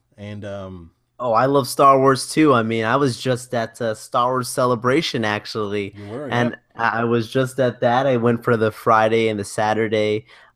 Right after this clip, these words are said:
Speaker 2: um, days of that conference. And my goodness, I still don't think I'm recovered from the lack of sleep from that <laughs> weekend.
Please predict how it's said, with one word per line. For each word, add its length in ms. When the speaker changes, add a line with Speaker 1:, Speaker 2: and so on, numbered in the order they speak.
Speaker 2:
um, 340
days 260
of 60
that 240
conference. 560
And 380
my 160
goodness, 280
I 80
still 300
don't 200
think 200
I'm 120
recovered 720
from 320
the 60
lack 360
of 80
sleep 480
from 180
that 220
<laughs> 40
weekend. 840